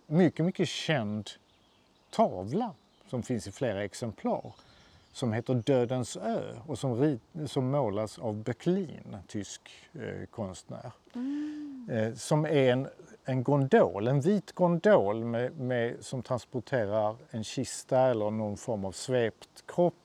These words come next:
Speaker 1: Eh, och så är det då en färgkar.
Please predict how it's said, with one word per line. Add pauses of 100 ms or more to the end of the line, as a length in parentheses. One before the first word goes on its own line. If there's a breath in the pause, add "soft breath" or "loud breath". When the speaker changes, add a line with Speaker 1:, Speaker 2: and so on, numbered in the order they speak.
(760 loud breath)
Speaker 1:
Eh,
och
så
är
det
då
en
färgkar.